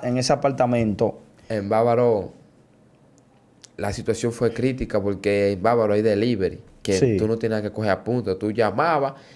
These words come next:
Speaker 2: te llevaban la droga. Entonces ya yo s-, me encontré en un mundo que ya,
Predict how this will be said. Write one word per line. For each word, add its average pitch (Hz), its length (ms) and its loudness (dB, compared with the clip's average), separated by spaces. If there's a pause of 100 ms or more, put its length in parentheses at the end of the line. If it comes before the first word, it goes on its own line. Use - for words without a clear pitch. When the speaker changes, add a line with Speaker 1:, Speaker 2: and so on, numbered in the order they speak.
(120)
Speaker 2:
te 92 120 -8
llevaban 101 440 2
la 107 100 0
droga. 123 300 0
Entonces 110 380 -6
ya 135 120 2
yo 135 200 2
s-, 143 140 -6 (500)
me 127 140 0
encontré 127 500 0
en 147 120 0
un 143 80 -8
mundo 151 380 -2
que 131 220 -2
ya, 131 500 0